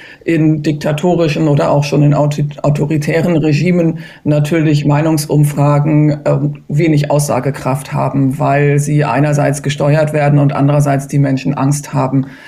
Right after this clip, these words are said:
einer, einem Unbekannten am Telefon ihre möglicherweise kritische Meinung, äh, frei zu sagen. Aber, ähm, man merkt, wir merken es aus Gesprächen, auch mit Bekannten,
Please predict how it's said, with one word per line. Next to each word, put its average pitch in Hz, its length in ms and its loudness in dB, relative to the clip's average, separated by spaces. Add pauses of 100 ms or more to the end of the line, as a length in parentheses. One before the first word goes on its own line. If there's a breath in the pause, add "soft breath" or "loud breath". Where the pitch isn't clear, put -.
(260 loud breath)
einer, 147 400 2 (160)
einem 156 220 0
Unbekannten 156 640 2
am 147 160 2
Telefon 151 840 2
ihre 147 640 0 (320)
möglicherweise 156 800 0
kritische 151 440 0
Meinung, 147 640 2
äh, - 180 -6
frei 147 300 -2
zu 147 160 0
sagen. - 500 -4 (680 loud breath)
Aber, 151 580 -2 (240)
ähm, 156 480 2 (380)
man 165 300 0
merkt, 160 460 -2 (160)
wir 180 220 0
merken 160 400 0
es 147 100 2
aus 147 260 0
Gesprächen, 180 920 0
auch 151 320 0
mit 151 360 -2 (160)
Bekannten, 196 840 0